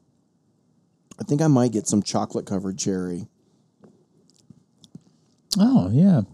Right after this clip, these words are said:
Speaker 1: I don't get
Speaker 2: might
Speaker 1: the, I don't get the orange they talk about.
Speaker 2: I don't get, I still don't get the orange.
Speaker 1: But some chocolate
Speaker 2: It talks
Speaker 1: covered
Speaker 2: about
Speaker 1: cherry.
Speaker 2: orange in the, in the tasting notes. It said that on when I bought it too.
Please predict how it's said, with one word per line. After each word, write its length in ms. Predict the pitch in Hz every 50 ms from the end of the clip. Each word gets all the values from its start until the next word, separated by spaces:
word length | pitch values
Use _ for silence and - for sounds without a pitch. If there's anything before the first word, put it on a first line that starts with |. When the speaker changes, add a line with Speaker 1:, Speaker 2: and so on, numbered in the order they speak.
| - - -
Speaker 1:
I 60 | 156
don't 120 | 180 220
get 80 | 240 233
Speaker 2:
might 60 | 220
Speaker 1:
the, 140 | 196 180 - -
I 60 | 170
don't 100 | 202 220
get 120 | 233 -
the 80 | 202 160
orange 320 | 127 139 160 196 190 165
they 80 | 135 110
talk 360 | - - 107 98 92 - -
about. 220 | - - - 113
Speaker 2:
I 40 | 127
don't 180 | 147 170 180 180
get, 100 | 180 160
I 120 | 147 147 139
still 280 | - - - 156 147
don't 200 | 131 120 104 98
get 140 | 95 92 -
the 100 | 92 80
orange. 320 | 76 71 71 73 73 - - -
Speaker 1:
But 200 | 123 139 123 -
some 160 | - 139 127
chocolate 420 | - - - 117 117 - 127 -
Speaker 2:
It 80 | - -
talks 220 | 147 165 160 -
Speaker 1:
covered 60 | - 160 160
Speaker 2:
about 120 | 151 139
Speaker 1:
cherry. 120 | 127 120
Speaker 2:
orange 260 | 127 135 139 135 123 120
in 140 | 120 117
the, 220 | 113 107 104 98 - -
in 140 | 113 107
the 60 | 107 98
tasting 400 | - - 120 117 - - 131 123
notes. 300 | 120 120 117 - - 120
It 180 | 117 117 104
said 220 | - - 123 117 113
that 180 | 120 117 117
on 320 | 113 113 113 110 110 101 101
when 120 | 110 104
I 80 | 98 92
bought 240 | 92 95 104 110
it 120 | 113 107 -
too. 340 | - - 117 117 123 135